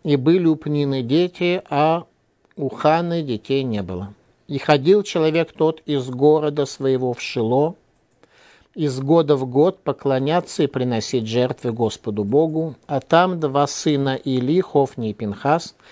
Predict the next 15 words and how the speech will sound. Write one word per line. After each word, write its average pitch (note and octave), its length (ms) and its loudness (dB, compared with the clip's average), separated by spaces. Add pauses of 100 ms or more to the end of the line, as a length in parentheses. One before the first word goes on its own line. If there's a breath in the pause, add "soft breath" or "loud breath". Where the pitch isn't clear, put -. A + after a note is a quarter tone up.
(200 loud breath)
священники, C#3 1080 -2 (300)
э, C3 160 -4
Господа». F#2+ 480 -6 (300)
Итак, D#3+ 320 -2
э, D3 180 0
главой C#3 340 0
поколения C3+ 520 -4
является G#2 500 -8
Или, C3+ 440 -2 (580 soft breath)
первосвященник B2 1000 -6 (360)
временного C3 600 -2
храма, B2 500 -4 (760)
находящегося G#2+ 840 -6
в - 60 -10
Шило. C3 400 -2